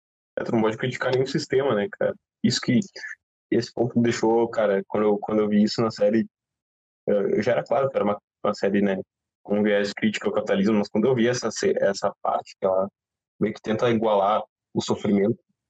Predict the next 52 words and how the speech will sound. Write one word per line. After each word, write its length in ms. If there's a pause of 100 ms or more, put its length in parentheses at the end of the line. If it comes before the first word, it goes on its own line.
(140)
da, 360 (400)
de 80
um 160
norte-coreano 840 (340)
com 180
alguém 300
que 140
mora 180
na 100
Coreia 260
do 60
Sul 220
e, 200 (380)
e 80
eu 100
acho, 160
tipo, 580
cara, 320 (540)
isso 140
não 80
tem, 260 (540)
não 60
tem 140
como 240
tu, 180 (520)
tu 500 (120)
achar 260
isso 120
aceitável, 520
sabe? 280 (340)
E 80
não 160
tem 120
como 480 (160)
tu 100
imaginar 340
como 140
uma 60
pessoa 280
que 100
mora 280
na 80
Coreia 220
do 60
Sul, 160
que 120
foram 140
os 80
produtores 420
da 80
série, 220
que, 120